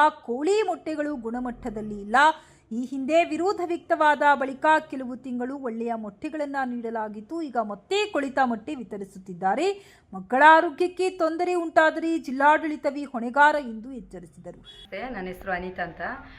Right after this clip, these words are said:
Speaker 2: ಬ್ಯಾಡಗೊಟ್ಟ ದಿಡ್ಡಳ್ಳಿ ಆಡಿ-, ಆಡಿಲಿ. ನಾನು ಅನಿತಾ ಅಂತ ಅದೇ ಇದು ಮಹಿಳಾ ಸಂಘಟನೆ ಅಧ್ಯಕ್ಷರಾಗಿ ಕೆಲಸ ಮಾಡ್ತಾಯಿದ್ದೀನಿ.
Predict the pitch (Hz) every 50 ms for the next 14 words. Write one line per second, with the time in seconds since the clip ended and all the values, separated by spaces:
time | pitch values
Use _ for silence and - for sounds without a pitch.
0 | - - - - 185 196 190 196 190 190 190 196 185 180 175 175 170 170 165 165
1 | 160 - - - - 240 240 226 196 196 196 190 196 196 190 180 180 175 180 175
2 | 170 165 - - - 180 180 175 165 170 160 165 190 240 254 - - 180 180 180
3 | 185 185 175 175 175 175 180 170 - 185 175 - 185 170 170 - 160 170 175 -
4 | - - - - 170 170 185 190 185 180 180 175 170 165 - - - 190 190 196
5 | 202 208 214 - 196 190 185 180 185 185 185 190 185 185 - 185 185 185 185 180
6 | 180 185 - - 180 175 175 - 196 190 170 165 - - - - - -